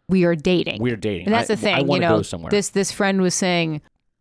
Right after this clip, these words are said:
Speaker 1: again, you can't even date a person until you've been casual because that's seen as too hard of a come on.
Speaker 2: Yeah.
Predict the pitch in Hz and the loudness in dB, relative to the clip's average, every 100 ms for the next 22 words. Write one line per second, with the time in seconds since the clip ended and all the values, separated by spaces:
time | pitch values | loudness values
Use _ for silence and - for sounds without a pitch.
0 | _ 196 190 180 190 233 202 170 165 254 | _ -2 0 0 0 -2 0 -2 -2 -2
1 | 240 - 185 - 185 175 180 175 180 160 | -4 0 -2 0 -2 0 0 2 0 0
2 | 143 185 175 165 190 202 185 185 170 170 | -2 -2 0 -2 -2 -2 0 0 2 2
3 | 170 - 180 170 - - 190 175 165 - | 0 0 0 0 -2 -2 0 0 -2 -2
4 | 208 180 185 180 170 160 - 240 226 170 | 0 2 2 0 0 -4 -2 -2 2 2
5 | 156 156 165 87 160 | 2 0 -2 -2 -2